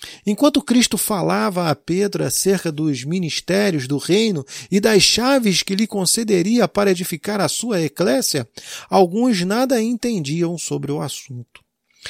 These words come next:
Só alguém que conheceu a verdadeira identidade de Cristo, o Rei, poderá ouvi-lo falar algo sobre o fundamento, a edificação de sua eclésia, seu reino e as chaves que nos move para conquistá-lo e estabelecê-lo sobre a terra.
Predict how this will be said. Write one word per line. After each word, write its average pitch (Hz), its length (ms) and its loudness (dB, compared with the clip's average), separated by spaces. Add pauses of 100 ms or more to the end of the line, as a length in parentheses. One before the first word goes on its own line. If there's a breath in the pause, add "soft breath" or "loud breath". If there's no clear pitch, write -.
(260 loud breath)
Só 262 120 -2
alguém 240 320 2
que - 100 -4
conheceu 190 580 0
a 165 60 -2
verdadeira 170 460 -2
identidade 156 500 -4
de 131 100 -8
Cristo, 165 560 -2
o 135 160 0
Rei, 147 460 4 (460 loud breath)
poderá 208 720 2
ouvi-lo 208 560 4
falar 196 480 -4
algo 190 300 -2
sobre 202 280 0
o 190 60 4
fundamento, 175 880 -2
a 151 100 2
edificação 190 680 0
de 196 80 -4
sua - 180 -2
eclésia, 156 600 0 (340 loud breath)
seu 220 300 8
reino 202 600 4 (240 loud breath)
e 196 120 6
as 214 160 6
chaves 214 500 0
que - 140 -4
nos 208 200 0
move 180 460 0
para 196 260 -4
conquistá-lo 202 800 -4
e - 20 -2
estabelecê-lo 175 760 -2
sobre 143 320 -2
a 147 80 0
terra. 120 480 -6